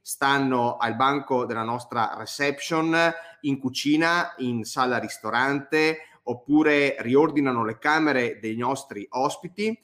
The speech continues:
e ovviamente danno il meglio, sempre, tutti i giorni, perché l'ospitalità italiana sia la migliore ospitalità del mondo, come lo è sempre stato.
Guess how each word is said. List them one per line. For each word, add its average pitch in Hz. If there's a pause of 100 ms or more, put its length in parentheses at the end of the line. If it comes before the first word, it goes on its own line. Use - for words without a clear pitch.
(220)
e 151
ovviamente 151
danno 139
il 127
meglio, 127
sempre, 151
tutti 160
i 135
giorni, 151
perché 131
l'ospitalità 147
italiana 135
sia 127
la 135
migliore 143
ospitalità 123 (220)
del 139
mondo, 131
come 131
lo 120
è 120
sempre 113
stato. -